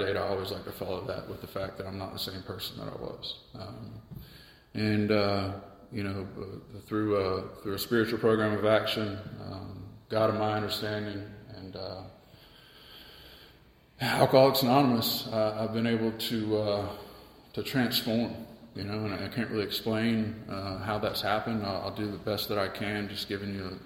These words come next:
some tidbits of information on, on where I was at in life and where I'm at today. <clears throat> I grew up in, uh, um, Charleston, South Carolina. Grew up in a little beach town there.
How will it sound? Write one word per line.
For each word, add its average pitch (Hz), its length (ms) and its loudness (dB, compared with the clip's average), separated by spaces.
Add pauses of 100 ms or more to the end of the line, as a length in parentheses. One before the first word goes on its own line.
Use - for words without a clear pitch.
some 98 160 -8
tidbits 101 480 -4
of 101 80 -4
information 101 580 -6
on, 95 320 -8
on 95 160 -10
where 101 160 -2
I 95 40 -2
was 95 140 -4
at 98 180 2
in 98 100 -6
life 101 260 0
and 98 140 -8
where 101 80 -4
I'm 101 100 -4
at 101 160 -6
today. 104 300 0 (460)
<clears throat> 190 520 2 (680)
I - 100 -4
grew 147 300 8
up 139 220 6
in, 107 140 0
uh, 98 280 -4 (960)
um, 131 380 -6 (260)
Charleston, 127 420 4 (380)
South 110 240 0
Carolina. 110 360 -4 (280)
Grew 104 160 -8
up 104 120 -10
in 104 60 -10
a 104 40 -8
little 101 160 -6
beach 104 340 -8
town 104 260 -4
there. 104 220 -6